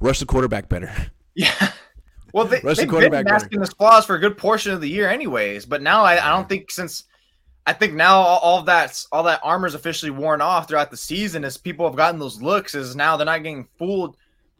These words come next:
Speaker 2: as easily or as, or as often, I would say.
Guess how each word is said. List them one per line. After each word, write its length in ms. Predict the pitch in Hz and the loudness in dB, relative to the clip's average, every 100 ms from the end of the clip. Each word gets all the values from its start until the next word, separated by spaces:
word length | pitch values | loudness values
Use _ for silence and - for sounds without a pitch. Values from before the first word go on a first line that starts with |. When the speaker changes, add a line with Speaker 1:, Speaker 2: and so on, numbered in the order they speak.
| _ - | _ -2
Speaker 2:
as 180 | 139 135 | -2 -2
easily 460 | 165 180 175 226 196 | -8 -8 -6 -2 -2
or 80 | |
as, 240 | 131 113 - 135 | 0 -2 -2 0
or 180 | 143 | 2
as 100 | 127 117 | 2 0
often, 400 | 147 185 - 233 | -2 -2 -4 -4
I 60 | 233 | -4
would 140 | 226 | -4
say. 360 | 247 262 262 | -4 -2 -4